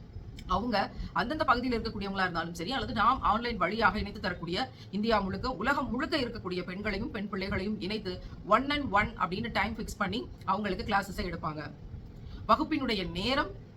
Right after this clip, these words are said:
நாற்பது நிமிடங்கள். இந்த வகுப்பு தினந்தோறும் நடப்பதற்கான சூழலை நம்ம உருவாக்குறோம், அப்படித்தான் நியத்தும் வைக்கிறோம். அப்போ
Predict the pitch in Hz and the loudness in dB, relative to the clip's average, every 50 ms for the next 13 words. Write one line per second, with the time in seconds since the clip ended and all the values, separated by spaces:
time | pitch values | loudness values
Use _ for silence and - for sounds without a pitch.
0 | - - - 190 196 202 - - - 240 202 180 170 170 170 170 165 156 151 156 | -14 -4 2 6 6 6 6 6 4 0 -2 -2 -2 -2 -2 -2 -2 -2 -2 -6
1 | 147 143 - - - - - - - - - - - - - - - - - - | -6 -6 -8 -8 -8 -10 -10 -10 -14 -14 -14 -14 -14 -14 -14 -14 -14 -14 -14 -12
2 | - - - - - - 262 285 269 277 277 - - 277 277 311 339 277 208 226 | -12 -12 -10 -10 -6 2 4 6 6 6 4 2 2 2 4 4 2 0 -2 0
3 | 247 277 285 277 285 294 302 320 330 311 254 226 240 254 247 240 226 - 208 196 | 2 2 4 4 2 4 4 2 4 4 2 2 2 0 -2 -2 0 2 2 2
4 | 220 - - 254 254 240 202 214 247 233 190 208 196 180 185 185 180 175 - 180 | 2 0 -2 0 0 0 0 0 -2 -2 -2 -2 -2 0 4 4 4 4 4 0
5 | 185 240 - - - - - 190 - 185 - 202 226 208 175 175 180 - 208 196 | -2 -2 -4 -6 -8 -6 -6 -4 -4 -2 -2 -2 0 0 0 -2 -2 -4 -4 -6
6 | 165 160 - 180 151 - - - - - - - - - - - - - - - | -6 -6 -6 -6 -8 -8 -8 -10 -12 -14 -14 -16 -16 -16 -16 -16 -12 -10 -10 -8
7 | - - 190 185 - 196 | -6 -4 -4 -4 -2 -2